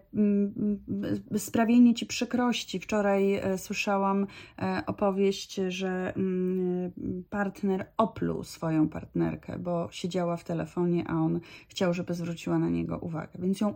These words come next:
opluł. E, no, chcę, żebyście Państwo mieli świadomość, że takie zachowanie to już jest przemoc fizyczna. To jest, to, to,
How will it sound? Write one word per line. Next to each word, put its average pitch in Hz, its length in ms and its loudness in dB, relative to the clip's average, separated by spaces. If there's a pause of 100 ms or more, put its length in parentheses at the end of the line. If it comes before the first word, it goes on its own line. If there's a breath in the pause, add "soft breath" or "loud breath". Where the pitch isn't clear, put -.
opluł. - 500 -6 (680 loud breath)
E, 170 500 2
no, 202 340 4 (300)
chcę, 208 300 2
żebyście 202 400 -2
Państwo 190 360 -2
mieli 190 280 2
świadomość, 180 640 0
że 180 240 -2
takie 180 320 -6
zachowanie 175 540 -2
to 175 140 -2
już 170 260 -2
jest 175 220 -4
przemoc 165 520 -2 (140)
fizyczna. 170 960 -4 (360)
To 175 200 2
jest, 165 440 -2 (200)
to, - 340 -2
to, 196 100 -2